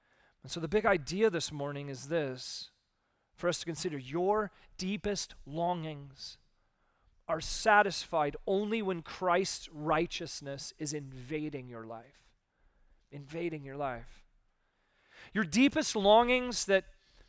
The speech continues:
uh, in so many ways, all of humans are kind of born with a need, a, a, a hole in the center of their heart to be filled. It will only fully and consistently be satisfied in Christ.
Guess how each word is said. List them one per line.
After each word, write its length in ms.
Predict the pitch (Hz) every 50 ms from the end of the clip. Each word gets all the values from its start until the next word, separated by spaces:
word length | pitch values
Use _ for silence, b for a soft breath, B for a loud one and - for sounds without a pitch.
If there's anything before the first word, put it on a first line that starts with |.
| _ _ _ _ _ _ _ _ _ _ _ _ - -
uh, 60 | 208 - - -
in 160 | - 202 185
so 240 | - - - 247 254
many 200 | 269 262 247 220
ways, 260 | 208 208 202 180 - -
all 440 | 202 208 214 226 233 240 233 220 208
of 380 | 180 208 208 202 175 - - - -
humans 600 | - - - 208 214 226 220 233 220 208 165 185
are 80 | 180
kind 200 | - - 208 190
of 180 | 160 131 131 123
born 400 | 156 175 202 208 220 226 226 220
with 200 | 233 220 - -
a 60 | 180
need, 540 | 156 160 170 190 208 214 220 220 220 226 202
a, 220 | 185 165 170 165 b b b b b b b b b b b b
a, 120 | - 151 -
a 200 | - 151 - 156
hole 520 | 151 - - - - 202 208 214 220 220 214
in 60 | 190
the 80 | 185 175
center 300 | - - 214 185 170 196
of 80 | 170
their 120 | 185 180 156
heart 280 | 131 185 202 202 196
to 100 | - 185
be 100 | 165 165
filled. 600 | 143 - - - 202 202 208 208 208 208 208 196 185 b b b b b
It 40 | 170
will 100 | 180 180
only 340 | 180 208 208 233 247 262 254
fully 480 | - - - - 220 226 233 240 247 226
and 100 | 226 -
consistently 640 | - 202 180 - - 208 - - - 208 180 190 180
be 140 | 156 175 165
satisfied 540 | - - 165 156 151 - - - 151 143 143
in 100 | 143 135
Christ. 640 | - - 131 113 113 113 - - - - -